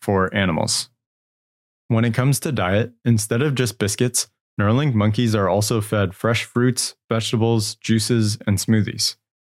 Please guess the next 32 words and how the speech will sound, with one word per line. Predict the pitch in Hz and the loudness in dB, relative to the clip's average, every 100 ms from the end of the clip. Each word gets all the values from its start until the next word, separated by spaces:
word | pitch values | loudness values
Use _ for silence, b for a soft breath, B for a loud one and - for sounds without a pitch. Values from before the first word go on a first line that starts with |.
| _ _ _ | _ _ _
Here's | 131 131 | -2 0
a | 160 | -2
picture | 143 - 147 | -4 -2 -2
showcasing | 117 113 107 104 104 120 117 | 0 0 0 -2 0 0 2
that | 104 92 | 0 -2
a | - 107 | -4 -4
variety | 95 95 117 135 | 0 0 2 0
of | 131 | 0
nutritional | 113 107 123 110 131 113 | 2 0 0 0 0 0
produce | - 107 85 78 - - | 0 0 -2 -4 -8 -4
is | 101 | -4
part | 92 - 117 | -4 -4 -2
of | - 104 | 0 -2
animal | 104 110 110 120 | 0 0 2 0
diets | 101 92 92 - - | 0 0 -2 -4 -6
at | 98 90 | -6 -4
Neuralink. | 98 90 85 - - _ _ _ _ _ _ _ _ | -2 0 -2 -4 -8 _ _ _ _ _ _ _ _
When | - 110 | 0 0
it | 104 | 0
comes | 131 151 | 0 0
to | - | 0
motivating | 156 120 127 127 113 107 | 0 0 0 0 2 2
animals, | 120 85 82 90 - - | 2 0 -2 -6 -12 -2
the | 113 | -2
team | 107 135 165 | -2 -2 0
does | 170 113 | 0 0
not | 110 131 | 0 -2
practice | - 139 - 104 - | -4 -4 -2 -4 -2
water | 107 117 113 | 0 2 2
and | 107 | 2
food | 147 117 | 0 0
restriction, | 98 - 87 85 - | 0 -2 -2 -2 -4